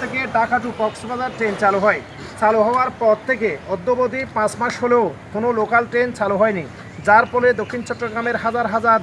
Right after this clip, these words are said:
যাত্রীগণ চরম দুর্ভোগের শিকার হচ্ছে। বর্তমান ওয়ার্কিং টাইম টেবিল নাম্বার তিপ্পান্ন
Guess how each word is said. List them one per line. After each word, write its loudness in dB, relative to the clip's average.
যাত্রীগণ -4
চরম 0
দুর্ভোগের -6
শিকার -6
হচ্ছে। -10
বর্তমান 2
ওয়ার্কিং 2
টাইম 4
টেবিল -2
নাম্বার 2
তিপ্পান্ন -2